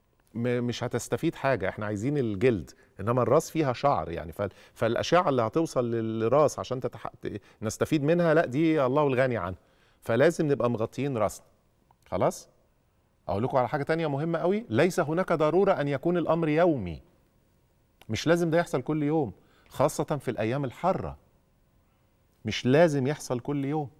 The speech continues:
بل يمكن الاكتفاء بعمل الموضوع ده مثلًا أربع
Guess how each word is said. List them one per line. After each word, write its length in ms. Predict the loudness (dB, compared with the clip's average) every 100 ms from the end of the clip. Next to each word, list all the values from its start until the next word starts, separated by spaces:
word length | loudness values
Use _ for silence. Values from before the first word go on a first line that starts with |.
| _ _ _ _ _ _ _ _
بل 260 | 2 4 4
يمكن 320 | 4 2 -2
الاكتفاء 640 | -2 -2 -4 0 2 2 0
بعمل 640 | -2 0 2 0 0 -4 _ -6
الموضوع 380 | -4 0 2
ده 80 | 2
مثلًا 380 | 0 0 0 0 -4 _ _ _
أربع 320 | 2 4 2